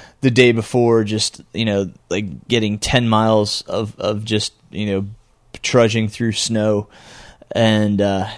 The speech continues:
it was just relentless. Uh, he said, "It's just gonna get harder up ahead." And I was like, "Ugh," I, you know, I, I knew I didn't have what I needed, um, you know, calorie-wise.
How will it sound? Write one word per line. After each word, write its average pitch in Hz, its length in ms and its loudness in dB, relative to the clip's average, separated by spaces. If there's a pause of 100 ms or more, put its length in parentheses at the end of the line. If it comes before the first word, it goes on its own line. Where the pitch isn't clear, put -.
(120)
it 113 80 -6
was 107 180 -2
just - 320 -6 (360)
relentless. 107 840 0
Uh, 104 240 -12 (200)
he 104 140 -8
said, 98 160 -4
"It's 98 140 -4
just 117 180 -2
gonna 110 160 0
get 98 140 -2
harder 107 360 2
up 101 140 -2
ahead." 107 380 0 (840)
And 117 240 -4
I 107 40 -2
was 104 140 -8
like, 92 180 -10
"Ugh," 101 480 -6
I, - 100 -2
you 104 160 -2
know, 98 140 0
I, 92 200 -2 (100)
I 104 80 -2
knew 120 300 6
I 110 60 6
didn't 107 280 2
have 110 680 2
what 120 260 2
I 107 80 2
needed, 104 500 2 (300)
um, 98 480 -4 (340)
you 95 100 -8
know, 90 200 -2 (320)
calorie-wise. 107 1040 4